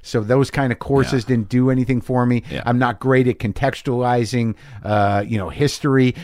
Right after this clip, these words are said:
Speaker 1: So a lot of the
Speaker 2: Yeah.
Speaker 1: things that require discipline and, and, and putting things into context, not great.
Speaker 2: <laughs>
Speaker 1: But, you know, like, I could write and, and, and, you know, act and, uh, you know, talk shit about movies.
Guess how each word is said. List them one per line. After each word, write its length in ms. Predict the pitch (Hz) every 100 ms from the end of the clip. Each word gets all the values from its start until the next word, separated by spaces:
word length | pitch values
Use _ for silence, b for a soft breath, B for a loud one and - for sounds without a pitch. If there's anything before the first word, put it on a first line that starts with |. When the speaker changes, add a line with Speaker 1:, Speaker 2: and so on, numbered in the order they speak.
| B
Speaker 1:
So 180 | - 139
a 120 | 135
lot 120 | 156
of 60 | 165
the 60 | 156
Speaker 2:
Yeah. 60 |
Speaker 1:
things 220 | 165 147
that 100 | 143
require 360 | 123 - 135 120
discipline 680 | 98 131 - 131 139 131 135
and, 220 | 110 95 -
and, 280 | 123 107 104
and 200 | 110 98
putting 240 | - 131 120
things 260 | 139 120
into 120 | 113 98
context, 640 | - 135 143 160 151 - b b b
not 280 | 120 131 -
great. 280 | 120 110 107
Speaker 2:
<laughs> 100 | 90 B B B
Speaker 1:
But, 220 | 131 127
you 120 | 131
know, 140 | 127 117
like, 180 | 113 107 B B
I 100 | 117
could 160 | 131
write 380 | 110 135 156 156 - b
and, 200 | 113 117
and, 280 | 117 107 113
and, 320 | 113 107 101 110
you 100 | 113
know, 80 | 104
act 400 | 131 143 147 - b b
and, 240 | 107 110
uh, 220 | 107 104 104
you 120 | - 110
know, 80 | 95
talk 340 | - 139 127
shit 240 | - 143
about 420 | 131 120 120 110 117
movies. 640 | 127 160 147 151 135